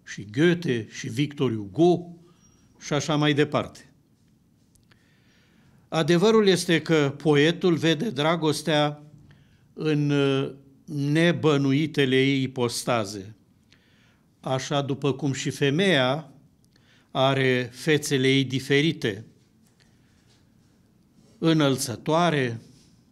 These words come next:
abisală, amuzantă,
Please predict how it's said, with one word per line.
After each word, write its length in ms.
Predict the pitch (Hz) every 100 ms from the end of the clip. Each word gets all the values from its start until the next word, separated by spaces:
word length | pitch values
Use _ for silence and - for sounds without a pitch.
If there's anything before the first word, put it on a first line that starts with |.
| _ _ _ _ _ -
abisală, 920 | 147 113 107 - 143 151 147 127 117 - - - _ _ _ _ _ _ _ -
amuzantă, 1040 | 131 120 107 131 147 160 143 127 110